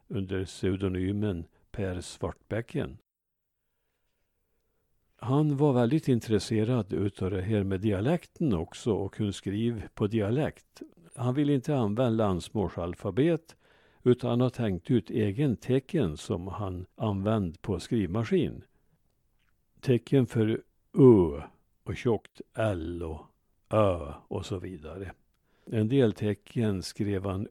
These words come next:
över med två olika bokstäver för att det skulle bli ett nytt tecken, så han höll fast vid det.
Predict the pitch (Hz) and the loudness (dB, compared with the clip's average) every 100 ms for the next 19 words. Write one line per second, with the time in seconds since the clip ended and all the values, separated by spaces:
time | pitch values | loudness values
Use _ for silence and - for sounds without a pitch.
0 | - 107 110 131 107 87 92 90 - 113 | -2 2 2 4 2 2 -4 -8 -10 -6
1 | 127 127 - - 104 90 87 98 104 120 | 0 0 0 -2 -4 -4 -6 -8 -6 -6
2 | 101 82 - - 87 85 101 92 98 85 | -4 -6 -8 -10 -10 -8 -10 -10 -12 -12
3 | - 82 - 95 101 101 80 - _ _ | -12 -14 -12 -8 -6 -8 -10 -16 _ _
4 | - 110 85 - - 110 107 95 _ - | -16 -16 -16 -18 -14 -6 -4 -4 _ -20
5 | _ - 82 - 98 - - 104 120 123 | _ -12 -10 -8 -10 -8 -8 -2 0 4
6 | 131 110 - 113 - - 95 104 101 | 4 2 0 -2 -4 -10 -8 -8 -8